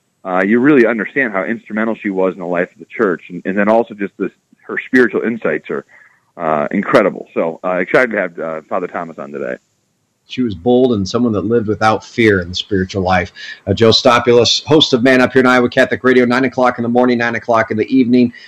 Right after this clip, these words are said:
Speaker 2: Uh, if you miss it, friends, download the podcast. Iowa Catholic Radio dot com is where you can find it, and, uh, you can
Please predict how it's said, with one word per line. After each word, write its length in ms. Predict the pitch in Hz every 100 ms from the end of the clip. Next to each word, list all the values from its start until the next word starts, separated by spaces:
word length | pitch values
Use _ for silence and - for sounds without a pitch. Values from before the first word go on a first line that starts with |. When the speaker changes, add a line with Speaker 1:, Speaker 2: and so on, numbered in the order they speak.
| -
Speaker 2:
Uh, 160 | 110 110
if 140 | 131
you 80 | 120
miss 220 | 165 196
it, 60 | -
friends, 480 | 165 196 233 - - 87 113
download 420 | 139 190 180 190
the 80 | 151
podcast. 760 | - 170 - - 175 202 - -
Iowa 280 | 147 165 147
Catholic 340 | 160 147 139
Radio 220 | 151 151
dot 240 | 143 143 -
com 260 | 147 147
is 100 | 127
where 140 | 127 131
you 100 | 123
can 140 | 113
find 340 | - 127 127
it, 200 | 135 127
and, 260 | 113 107 104
uh, 60 | 107
you 200 | 101 92
can 220 | 104